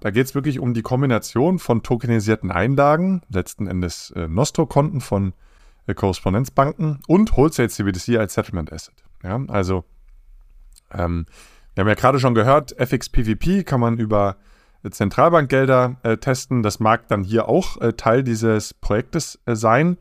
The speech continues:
dass also F X letzten Endes über, äh, Zentralbankgeld gesettelt wird, wenn alle Zentralbanken auch auf einem Shared Ledger operieren.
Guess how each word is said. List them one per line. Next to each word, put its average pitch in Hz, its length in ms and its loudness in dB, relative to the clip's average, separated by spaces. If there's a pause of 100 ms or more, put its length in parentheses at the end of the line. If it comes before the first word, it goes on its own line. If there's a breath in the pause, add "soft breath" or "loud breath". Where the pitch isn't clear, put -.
(380 soft breath)
dass 107 180 -2
also 98 480 0 (160)
F - 200 -4
X - 300 -8
letzten 107 340 0
Endes 110 260 0
über, 107 480 2 (260)
äh, 90 220 -2
Zentralbankgeld 117 800 0
gesettelt 95 380 -4
wird, 139 180 0
wenn 101 140 0
alle 98 220 0
Zentralbanken 98 720 -2
auch 101 220 -6
auf 95 160 -14
einem 95 280 -6
Shared 95 340 -4
Ledger 98 280 -4
operieren. 143 560 -2